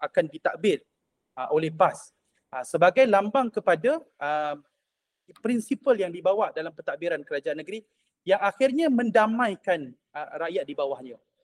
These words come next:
Sebagai contoh di Kedah, uh, kalau saya boleh, uh, meminta sedikit pandangan, adakah, uh, memajukan sebuah negeri yang telah banyak berkorban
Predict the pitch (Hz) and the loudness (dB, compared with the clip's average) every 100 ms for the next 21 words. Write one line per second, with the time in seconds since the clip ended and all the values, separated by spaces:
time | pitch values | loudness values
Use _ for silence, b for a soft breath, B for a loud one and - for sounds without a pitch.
0 | _ _ _ _ 147 156 170 226 254 247 | _ _ _ _ -8 -6 -2 0 0 -2
1 | 262 214 165 - _ _ _ - 135 135 | 0 2 0 0 _ _ _ -10 -8 -2
2 | 180 208 196 190 196 196 180 170 180 180 | 0 2 2 2 2 2 0 0 -4 -4
3 | 165 - 147 156 151 147 143 143 170 185 | -4 -8 -6 -4 -2 -4 -6 -8 -10 -10
4 | 180 208 190 170 - 160 165 196 175 - | -6 -2 0 0 -2 -16 -10 -10 -8 -6
5 | 170 170 170 123 107 _ _ _ _ _ | -4 -4 -4 -8 -12 _ _ _ _ _
6 | _ - 185 - 277 196 - _ 147 147 | _ -2 -2 2 2 2 -2 _ -8 -6
7 | 147 147 175 196 190 185 214 240 196 - | -6 -4 -2 2 0 -2 -4 -2 -2 -6
8 | 170 185 202 165 175 185 208 233 - _ | -4 2 2 2 -10 -8 -8 -10 -14 _
9 | _ _ - 165 180 180 175 175 - 208 | _ _ -4 0 2 0 -4 -10 -6 -2
10 | 220 190 202 220 160 190 - 220 202 226 | 0 2 2 0 -2 -4 0 -2 2 2